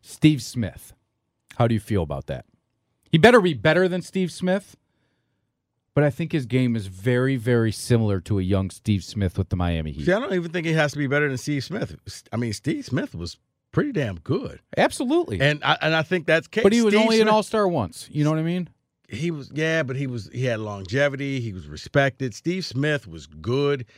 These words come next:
Speaker 2: He was a star.
Speaker 1: Yes.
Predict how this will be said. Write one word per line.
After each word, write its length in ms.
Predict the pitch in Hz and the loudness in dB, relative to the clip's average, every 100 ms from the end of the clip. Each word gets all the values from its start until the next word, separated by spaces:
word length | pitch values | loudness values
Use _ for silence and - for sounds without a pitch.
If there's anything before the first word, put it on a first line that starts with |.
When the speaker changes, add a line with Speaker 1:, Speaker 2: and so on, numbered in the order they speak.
| _ | _
Speaker 2:
He 160 | - 165 | -2 0
was 200 | 151 98 | 0 -2
a 100 | 85 | -6
star. 960 | - - - - 147 165 101 73 67 - _ _ - | -10 -14 -18 -2 0 2 0 -4 -10 -14 _ _ -2
Speaker 1:
Yes. 400 | 110 - - | -2 -2 -10